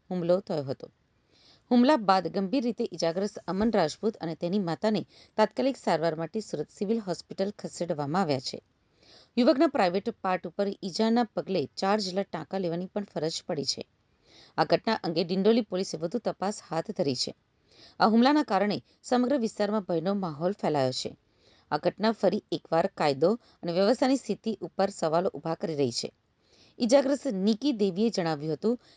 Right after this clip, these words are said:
કે રાત્રે રિક્ષામાં છોકરાઓ બેઠા હતા, તો ત્રણ લોકો આવ્યા અને ચપ્પુ વડે હુમલો કર્યો હતો. તો એક છોકરો મને બોલાવવા આવ્યો હતો અને હું ઉઠીને ગઈ, ત્યારે મારા છોકરાનો કોલર પકડી લેતા તે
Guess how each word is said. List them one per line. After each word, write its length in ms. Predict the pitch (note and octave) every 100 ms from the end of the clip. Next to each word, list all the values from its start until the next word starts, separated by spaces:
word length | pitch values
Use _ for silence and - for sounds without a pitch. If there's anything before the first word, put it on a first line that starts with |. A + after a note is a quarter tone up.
| -
કે 80 | A#3+
રાત્રે 360 | A3 G#3+ C4+
રિક્ષામાં 500 | B3+ G#3+ - G#3+ A3
છોકરાઓ 340 | A#3 F3 - F3+
બેઠા 300 | E3 - D#3+
હતા, 180 | - B3+
તો 120 | C4
ત્રણ 360 | - G#3+ A#3+ A#3
લોકો 160 | F3 G3+
આવ્યા 420 | - C#3 E3 B3 - - -
અને 120 | F3+
ચપ્પુ 360 | - G3 - B3+
વડે 200 | G3 A3+ -
હુમલો 260 | F3 D#3+
કર્યો 340 | G3 F3 D3+ C#3
હતો. 180 | - - _ _ _ _ _ _
તો 100 | F#3 -
એક 140 | - - -
છોકરો 280 | F3 G3+ D3+
મને 300 | D#3+ F#3 A#3
બોલાવવા 440 | F#3 E3 E3 F3
આવ્યો 220 | C#3+ E3
હતો 200 | D#3+ G#3+ B3 _ _
અને 100 | F#3+
હું 200 | F#3 B3 C#4
ઉઠીને 340 | F3+ F#3 F#3+ F#3
ગઈ, 220 | F3 G3 -
ત્યારે 160 | F3 D#3+
મારા 220 | D#3+ E3+
છોકરાનો 540 | - F#3+ - A3 A#3
કોલર 380 | B3+ F3+ D#3+ F#3+
પકડી 340 | - - F#3+ A3+
લેતા 320 | D3+ F3+ A3+ - - _
તે 120 | A#3